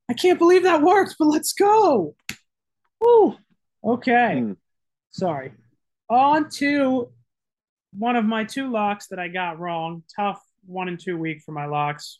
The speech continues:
Speaker 1: Was half point away from being two and one. Uh, but this one, I, I liked the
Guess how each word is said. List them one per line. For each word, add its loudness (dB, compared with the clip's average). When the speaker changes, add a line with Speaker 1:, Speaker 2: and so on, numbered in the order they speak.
Speaker 1:
Was -12
half -4
point -6
away -4
from -14
being -12
two -6
and -6
one. -12
Uh, 2
but 0
this 0
one, 0
I, 2
I -2
liked 0
the -10